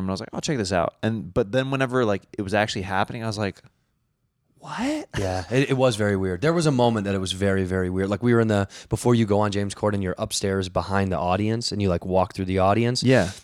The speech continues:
Speaker 2: there's a picture wall, um, and there's a photo booth, and they want you to take a photo before you go on.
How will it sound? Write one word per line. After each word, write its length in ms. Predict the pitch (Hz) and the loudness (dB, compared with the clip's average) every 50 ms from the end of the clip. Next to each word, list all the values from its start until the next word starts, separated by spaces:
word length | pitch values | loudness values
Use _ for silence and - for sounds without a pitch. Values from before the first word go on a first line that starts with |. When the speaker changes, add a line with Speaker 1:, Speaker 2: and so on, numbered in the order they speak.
| - | -6
Speaker 2:
there's 160 | 104 101 92 - | -6 -4 -4 -4
a 40 | |
picture 360 | - - - - - - 110 95 | 0 0 0 0 2 0 -2 0
wall, 500 | 87 87 85 85 82 80 78 80 95 _ _ _ _ _ - - | 0 0 0 0 0 0 -2 -4 -8 _ _ _ _ _ -8 -4
um, 240 | 101 98 92 90 92 | -2 0 0 0 -2
and 80 | 92 | -2
there's 100 | 101 98 | -2 -2
a 60 | 98 95 | -2 0
photo 220 | - 120 117 104 | 2 4 4 4
booth, 260 | 90 82 80 80 - | 2 0 -4 -6 -6
and 80 | 95 90 | -4 -4
they 80 | 90 | -4
want 260 | 90 90 90 87 85 92 | -4 -4 -4 -6 -6 -8
you 80 | 101 95 | -8 -8
to 60 | 90 | -6
take 140 | - 95 90 | -4 -6 -6
a 60 | 87 | -6
photo 280 | - 95 92 90 92 | -4 -4 -4 -4 -4
before 240 | 87 87 85 - 90 | -6 -8 -8 -8 -6
you 80 | 90 87 | -6 -4
go 120 | 87 87 | -4 -2
on. 400 | 92 95 98 95 90 87 87 90 | 0 2 2 2 2 0 -4 -6